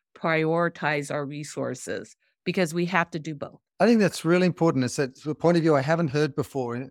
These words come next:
Speaker 2: in and around the context of sustainability, this need to adapt at the same time that we mitigate and the tensions that will create. It's very optimistic, but at the same time, in terms of process, it's difficult.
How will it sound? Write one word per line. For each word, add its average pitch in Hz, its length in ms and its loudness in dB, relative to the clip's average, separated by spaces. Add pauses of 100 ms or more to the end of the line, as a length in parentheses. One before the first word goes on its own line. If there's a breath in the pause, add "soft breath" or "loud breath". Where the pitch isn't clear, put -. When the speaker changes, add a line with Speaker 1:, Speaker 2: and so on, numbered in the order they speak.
Speaker 2:
in 147 140 -2
and 139 100 4
around 131 240 2
the 120 60 -2
context 131 440 -8
of 131 60 -6
sustainability, 127 880 -2
this 117 240 -10
need 139 280 0
to 120 340 0 (540)
adapt 147 680 2
at 123 80 -12
the 131 80 -8
same 135 260 -2
time 127 240 -6
that 135 120 -8
we 131 100 -6
mitigate 135 680 2
and 131 120 -8
the 127 60 -10
tensions 127 760 -6
that 139 180 -4
will 135 100 -6
create. 117 400 -6
It's 135 140 -10
very 185 240 8
optimistic, 135 640 2
but 131 100 -8
at 135 60 -14
the 135 80 -14
same 147 300 0
time, 123 300 -2
in 120 100 -8
terms 131 260 -4
of 113 140 -12
process, 139 560 -2
it's 123 160 -14
difficult. 127 480 -6